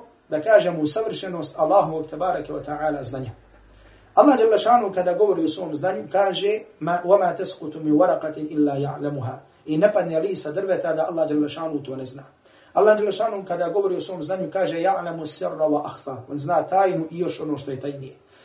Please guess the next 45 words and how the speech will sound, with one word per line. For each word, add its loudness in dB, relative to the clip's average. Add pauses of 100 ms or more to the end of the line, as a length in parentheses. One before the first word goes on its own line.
(680)
Allah 10
tabaraka 4
wa 2
ta'ala 4
kada 6
govori 6
o 4
svom -2
znanju 0
kaže: 8
„Zna 4
ono 0
što -8
kriju -4
vaša 2
prsa -4
i -2
ono -4
što -8
vi 2
govorite.” -4 (120)
Znači -8
nema -4
stvari, 6 (180)
znači -6
list -4
ne -4
padne -4
sa -6
drveta, 0
a -4
da -2
Allah 0
dželle 0
šanu -8
ne -8
zna. -10 (1000)
I -4
od 2 (260)
Allahovog 8
tabaraka 4
wa -2
ta'ala 2
znanja -2 (540)
<clears throat> 4